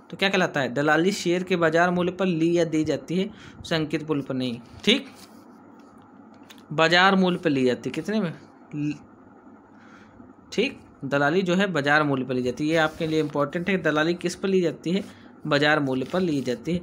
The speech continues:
और किसी शेयर को बेचने पर प्राप्त राशि बाजार मूल्य माइनस दलाली। जो को मान लिया आपने शेयर खरीदा था, उसको आप बेचना चाहते हैं, तो बाजार मूल्य जो भी आज जिस रेट में आपने सौ रुपये में मान लिया बेचिया,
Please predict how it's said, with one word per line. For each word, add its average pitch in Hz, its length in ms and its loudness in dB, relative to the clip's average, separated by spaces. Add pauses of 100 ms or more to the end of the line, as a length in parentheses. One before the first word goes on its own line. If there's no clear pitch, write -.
(340)
और 160 180 -2
किसी 185 220 -2
शेयर 190 200 2
को 190 140 0
बेचने 160 360 0
पर 185 120 0
प्राप्त 175 320 -2
राशि 175 280 0
बाजार 143 440 2
मूल्य 170 340 -2
माइनस 147 280 -2
दलाली। 120 400 -2 (1040)
जो 151 120 -2
को 175 180 0
मान 170 220 4
लिया 180 320 4
आपने 170 280 2
शेयर 175 220 0
खरीदा 180 280 2
था, 196 140 2
उसको 175 260 0
आप 175 100 4
बेचना 175 340 0
चाहते 190 300 2
हैं, 185 120 -2 (320)
तो 175 80 0
बाजार 165 400 6
मूल्य 190 220 4
जो 190 100 4
भी 190 140 4 (140)
आज 170 160 2
जिस 175 260 -2
रेट 185 220 2
में 185 140 2
आपने 180 240 2
सौ 185 180 4
रुपये 185 180 2
में 180 80 0
मान 180 180 2
लिया 175 140 0
बेचिया, 196 400 2